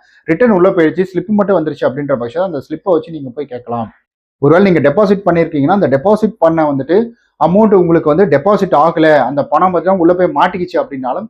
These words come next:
நீங்க போய் இந்த ஒரு ஸ்லிப்பை கொடுக்கலாம். In case யாராவது உங்களுடைய அக்கௌண்ட்ல இருந்து ஏதாவது எடுத்துட்டாங்க அப்படின்ற பட்சத்துல இந்த ஸ்லிப்பை காமிக்கலாம் நீங்க.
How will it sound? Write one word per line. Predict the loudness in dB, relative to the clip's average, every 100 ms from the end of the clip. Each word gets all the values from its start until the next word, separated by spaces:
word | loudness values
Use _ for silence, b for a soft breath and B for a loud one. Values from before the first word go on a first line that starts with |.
| -10
நீங்க | -6 -4 -2
போய் | -2 -2 -4 b b -4
இந்த | 2 4
ஒரு | 2 0
ஸ்லிப்பை | -6 -6 -6
கொடுக்கலாம். | -6 -4 -4 -4 _ _ _ -2
In | 2 2
case | 2 2
யாராவது | 2 2 2 0
உங்களுடைய | 0 2 2 0
அக்கௌண்ட்ல | -2
இருந்து | -2 -2
ஏதாவது | 0 0 0
எடுத்துட்டாங்க | -2 -4 -4 -2
அப்படின்ற | -2 -4 -6 -6 -8
பட்சத்துல | -10 -6 -4
இந்த | -4 -6
ஸ்லிப்பை | -6 -4 -2
காமிக்கலாம் | -2 -4 -6 -6
நீங்க. | -4 -4 -4 -6